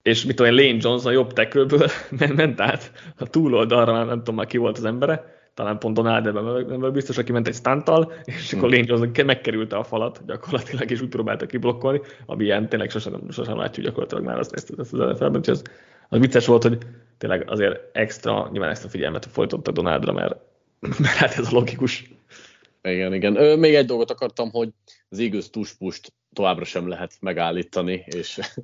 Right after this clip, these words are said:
Speaker 2: kegyetlenség.
Speaker 1: kérdez-, kérdezni akartam, kérdezni akartam tőled pont, hogy mit gondolsz erről, hogy a, nagyon felkapott téma most, hogy be kéne tiltani, meg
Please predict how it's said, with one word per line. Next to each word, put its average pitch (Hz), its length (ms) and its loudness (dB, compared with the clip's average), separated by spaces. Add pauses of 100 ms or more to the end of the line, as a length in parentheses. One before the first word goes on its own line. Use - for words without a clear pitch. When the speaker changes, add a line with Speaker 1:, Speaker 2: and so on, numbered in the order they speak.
(320)
Speaker 2:
kegyetlenség. 220 260 4
Speaker 1:
kérdez-, 127 300 4
kérdezni 151 300 4
akartam, 113 540 -4
kérdezni 127 280 0
akartam 110 320 -4
tőled 117 200 4
pont, 107 240 -2
hogy 110 200 -2 (960)
mit 127 240 4
gondolsz 107 500 4
erről, 107 440 4
hogy 101 160 -4 (600)
a, - 480 -2 (160)
nagyon 123 380 6
felkapott 110 520 2
téma 104 200 6
most, 104 180 2
hogy 107 80 -2
be 107 160 2
kéne 92 200 0
tiltani, 104 400 0
meg 85 360 -6